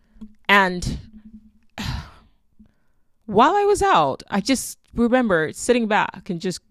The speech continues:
taking everything in and just being like, "This is pretty cool." And I was just pure observer.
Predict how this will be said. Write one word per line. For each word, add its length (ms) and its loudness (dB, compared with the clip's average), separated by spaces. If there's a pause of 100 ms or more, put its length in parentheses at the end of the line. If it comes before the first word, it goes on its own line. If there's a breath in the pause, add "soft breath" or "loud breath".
(260)
taking 420 -2
everything 420 -2
in 280 -10 (120)
and 180 -6
just 220 -6
being 180 -4
like, 180 -8
"This 140 -8
is 100 -10
pretty 300 -6
cool." 300 -10 (640 loud breath)
And 100 2
I 100 6
was 180 0
just 240 -4
pure 320 2
observer. 600 -6